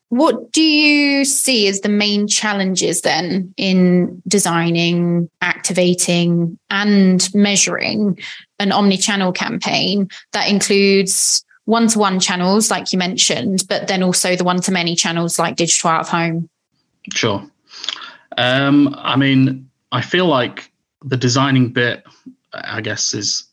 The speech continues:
Speaker 2: I mean, the, the challenges really are just so many options, right? We, we have, um, th-, th-, there's, there's so many different, um, ways to, to reach people, so many different channels to consider. I think, I think that's the thing that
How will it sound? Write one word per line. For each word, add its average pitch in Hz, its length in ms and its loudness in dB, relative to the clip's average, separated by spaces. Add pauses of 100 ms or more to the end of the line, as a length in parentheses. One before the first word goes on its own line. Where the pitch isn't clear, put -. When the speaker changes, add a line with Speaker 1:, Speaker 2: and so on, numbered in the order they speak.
(120)
Speaker 2:
I 117 60 -6
mean, 104 260 -8 (600)
the, 131 160 -6
the 113 160 -2
challenges 117 460 -2
really 107 220 -2
are 101 140 -4
just - 400 -12 (520)
so 110 260 -4
many 101 160 -4
options, 101 420 -8
right? 107 300 -8
We, 113 260 -6
we 110 160 -6
have, 107 340 -8 (100)
um, 104 480 -8 (220)
th-, 131 180 -10
th-, 107 140 -12 (100)
there's, 110 260 -6
there's 110 220 -10
so 113 240 -2
many 107 160 -4
different, 104 500 -10
um, 104 500 -10 (180)
ways 110 360 -4
to, 107 160 -10
to 104 180 -12
reach 107 280 -10
people, 107 240 -6
so 104 140 -10
many 104 140 -8
different 101 260 -12
channels 104 300 -8
to - 100 -18
consider. 98 420 -6
I 101 120 -4
think, 101 280 -10 (380)
I - 60 -4
think 110 220 -2
that's - 340 -2
the 104 140 -2 (180)
thing 104 240 -2
that 104 220 -6